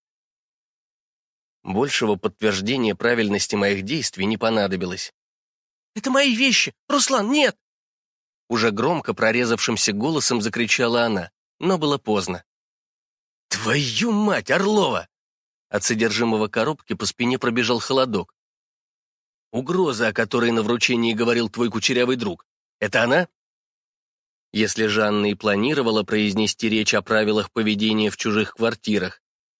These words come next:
то теперь ее запал угас. Подбородок дернулся, и в глазах блеснуло что-то напоминающее испуг. «Жанна!» От злости я ударил кулаком о стену.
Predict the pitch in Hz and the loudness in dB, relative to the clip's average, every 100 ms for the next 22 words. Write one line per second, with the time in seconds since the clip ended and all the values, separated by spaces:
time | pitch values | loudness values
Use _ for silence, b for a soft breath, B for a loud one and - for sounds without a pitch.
0 | _ 220 214 147 156 135 127 131 123 107 | _ -2 -2 -2 -2 0 2 2 0 0
1 | 120 120 117 107 87 - _ _ _ _ | 0 0 0 0 0 -6 _ _ _ _
2 | _ _ _ _ _ _ _ - 101 117 | _ _ _ _ _ _ _ -8 -2 0
3 | 185 185 160 135 120 92 92 - - - | 0 -2 -4 -2 0 0 -2 -2 -4 -8
4 | _ _ 104 95 98 98 107 143 98 104 | _ _ -2 0 0 2 0 0 0 0
5 | - 156 135 104 - 170 139 127 107 120 | 0 -2 0 0 0 -2 0 -2 0 0
6 | 123 123 117 - 127 127 - - 95 - | 0 0 2 2 2 0 0 -4 -6 -8
7 | _ _ _ _ _ _ _ _ _ _ | _ _ _ _ _ _ _ _ _ _
8 | _ _ _ - - 151 147 104 85 _ | _ _ _ -2 0 2 2 -2 -6 _
9 | _ _ _ 101 98 101 135 147 - 107 | _ _ _ -4 0 0 0 -2 -2 0
10 | 107 110 113 107 113 110 107 110 110 - | 0 0 0 0 0 -2 0 0 2 0
11 | 117 101 85 | 0 -2 -2